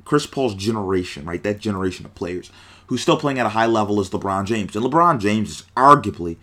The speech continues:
the greatest player to ever play the game of basketball. He is my number two or my number three all-time greatest player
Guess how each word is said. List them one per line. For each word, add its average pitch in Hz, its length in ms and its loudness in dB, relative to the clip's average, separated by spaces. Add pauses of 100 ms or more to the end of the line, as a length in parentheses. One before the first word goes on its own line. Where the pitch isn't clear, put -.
(320)
the 107 100 0
greatest 101 340 2
player 95 240 -2
to 87 180 -6
ever 87 220 -6
play 107 380 -2
the 90 100 -2
game 85 220 -10
of 78 100 -16
basketball. 85 640 -8
He 95 300 -6
is 90 180 -6
my 90 340 -4
number 87 280 -8
two 101 240 -4
or 90 80 -4
my 90 160 -6
number 85 240 -8
three 95 340 -2
all-time 95 760 -4
greatest 85 360 -8
player 78 400 -12